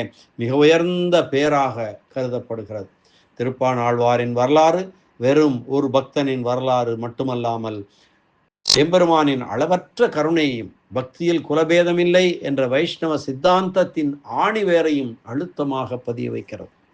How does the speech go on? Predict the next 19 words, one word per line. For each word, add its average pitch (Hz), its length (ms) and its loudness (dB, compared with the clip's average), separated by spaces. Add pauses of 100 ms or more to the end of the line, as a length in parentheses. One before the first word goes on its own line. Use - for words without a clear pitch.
(1000)
ஸ்ரீ 135 260 0
மணவாள 147 480 4
மாமுனிகள், 120 500 -4 (100)
பெரிய 120 260 -2
ஜீயர் 139 320 2
என்று 131 280 -2
போற்றப்படும் 131 600 -4
மணவாள 139 440 2
மாமுனிகள் 120 640 -4 (320)
அமலனாதிபிர-, 147 920 2
ஆதிபிரானின் 131 760 -2
பெருமையை 131 580 -2
உபதேச 139 480 -2
ரத்தன 123 360 -6
மாலை 117 380 -4 (380)
பத்தாவது 127 520 0
பாசுரத்தில் 117 680 -6
அழகாக 123 840 -2 (120)
வெளியிட்டுகிறார். 101 640 -10